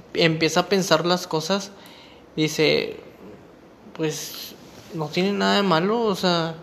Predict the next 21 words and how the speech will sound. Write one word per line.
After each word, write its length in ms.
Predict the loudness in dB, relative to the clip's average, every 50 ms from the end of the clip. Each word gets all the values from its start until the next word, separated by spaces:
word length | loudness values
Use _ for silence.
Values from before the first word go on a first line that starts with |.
| -18 -20 -20 -20 -20 -20 -18 -14 -6 -2
y 100 | 0 2
ma-, 220 | 4 4 2 4 8
igual, 520 | 8 8 8 10 8 8 8 8 8 6
o 100 | 4 4
sea, 180 | 4 4 4 4
las 180 | 4 2 0 0
inseguridades 840 | -2 0 0 0 0 0 0 2 4 4 6 6 6 4 2 2
que 100 | 2 0
tenemos 480 | 0 2 0 0 0 2 2 2 2 4
de, 720 | 4 6 6 6 6 6 6 6 4 2 0 -2 -6 -6 -2 2 2
en 100 | 4 4
la, 180 | 4 2 2 2
en 120 | 2 4 4
la 160 | 4 4 2
primaria, 840 | -2 -2 -2 0 2 2 2 2 2 0 0 0 0 -2 -2 -6 -8 -10
en 140 | -8 -4 -2
la 100 | -2 -2
secundaria, 920 | -2 -4 -6 -4 -4 -4 0 4 6 6 6 6 6 4 4 4 2 2
en 160 | 0 -2 -2 -2
la 200 | -2 -4 -4 -4
prepa, 420 | -4 -4 -4 -4 -4 -6 -6